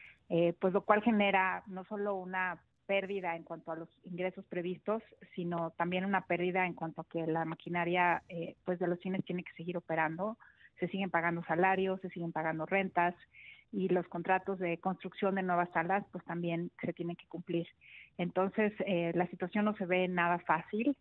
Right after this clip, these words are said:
Eh, es una industria que, como bien lo hemos platicado en otras ocasiones, genera una enorme derrama, eh, hacia otros sectores. Eh, a mí me gusta mucho verlo como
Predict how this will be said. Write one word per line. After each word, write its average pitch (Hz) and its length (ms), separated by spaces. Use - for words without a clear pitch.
Eh, 180 440
es 202 180
una 202 140
industria 190 580
que, 180 200
como 175 380
bien 190 240
lo 202 60
hemos 196 180
platicado 180 480
en 180 60
otras 185 240
ocasiones, 185 600
genera 180 480
una 180 180
enorme 180 300
derrama, 175 640
eh, 175 260
hacia 165 360
otros 180 300
sectores. 190 500
Eh, 175 360
a 175 60
mí 202 120
me 214 80
gusta 202 180
mucho 190 260
verlo 190 220
como 170 400